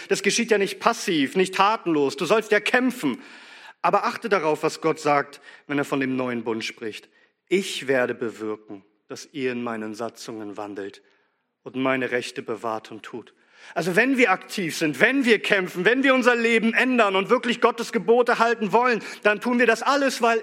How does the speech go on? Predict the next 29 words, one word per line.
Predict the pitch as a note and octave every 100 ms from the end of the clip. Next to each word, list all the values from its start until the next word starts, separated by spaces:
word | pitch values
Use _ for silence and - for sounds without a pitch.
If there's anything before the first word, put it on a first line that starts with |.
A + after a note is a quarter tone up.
| -
er | A3 A3 F#3
es | -
ist, | - D3 - - - - -
der | -
es | G3 G3
bewirkt. | D#3+ C#3+ C#3 - - - - -
So | -
steht | G#3 B3 A#3+
es | A#3+
doch | A3+ G3
auch | E3+ F3+ F#3+
im | E3+
Philipperbrief. | - A#3 A3+ F3 - B2+ A#2 -
Da | E3+
heißt | G3+ G#3+
es | G#3
im | G3+
Philipper | F#3 G#3+ G#3+ G3
zwei, | G3 - F#3+ F#3+ F#3+ - _
zwölf | - D#3 E3
und | C#3+ C#3
dreizehn, | E3+ F3 F#3 F3+ - - - - -
„Bewirkt | G3 D#3+ D#3 D4 E4 E4
euer | A3+ A#3+ A3+ F#3
Heil | B3 C#4+ D4+
mit | C4 B3+
Furcht | - C#4 D4 D4+
und | D4
Zittern.“ | B3+ C#4+ C#4+ G#3 C3